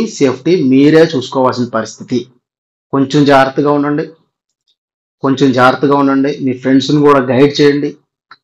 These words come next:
So ప్రైవేట్ ప్లేసెస్‌కి దూరంగా ఉండండి, వీలైనంత వరకు కొంత సెక్యూర్డ్‌గా ఉండండి. ఎందుకనంటే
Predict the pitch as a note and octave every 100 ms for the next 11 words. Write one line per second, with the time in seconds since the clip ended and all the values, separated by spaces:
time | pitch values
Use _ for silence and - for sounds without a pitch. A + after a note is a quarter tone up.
0 | _ _ _ - C3 A2+ C3 C3 C#3+ -
1 | C#3 C#3 C#3 - C#3 B2+ G#2 - _ _
2 | _ - A#2+ C3 D3 C#3+ C#3+ C3+ C3 D#3
3 | - _ _ _ _ - C3+ C3+ C3+ B2
4 | C#3 C3+ C#3 D#3 D#3+ - B2+ A2+ A2 C3+
5 | C3 E3+ E3 D#3 C3+ C3+ C3 B2 C#3+ C#3+
6 | C3 D#3